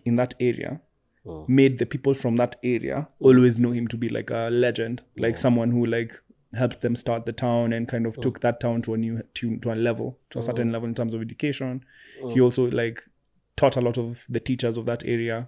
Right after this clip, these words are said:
Speaker 1: because
Speaker 2: Mm.
Speaker 1: he was also a teacher at some point, and he's also a, a preacher. So he
Speaker 2: Mm.
Speaker 1: did a lot of,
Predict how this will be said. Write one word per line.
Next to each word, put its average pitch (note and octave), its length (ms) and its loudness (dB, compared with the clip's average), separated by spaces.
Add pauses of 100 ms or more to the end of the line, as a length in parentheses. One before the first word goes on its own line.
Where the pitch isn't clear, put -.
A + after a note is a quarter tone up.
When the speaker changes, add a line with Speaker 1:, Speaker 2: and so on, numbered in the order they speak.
(120)
Speaker 1:
because B2 220 -2
Speaker 2:
Mm. A#2 60 -2
Speaker 1:
he A2+ 60 0
was A2+ 120 -4
also A#2 360 -4 (440)
a B2+ 40 -12
teacher B2 300 -2
at A2+ 160 -2
some A#2+ 200 -4
point, A#2+ 320 -4 (420)
and A2+ 160 0
he's A#2 180 2
also A#2 220 2
a, B2 340 -8
a - 20 -14
preacher. - 460 -6
So - 140 4
he B2+ 140 6
Speaker 2:
Mm. A2+ 120 0
Speaker 1:
did C#3+ 160 6
a A#2 80 4
lot B2 220 4
of, A#2+ 340 -6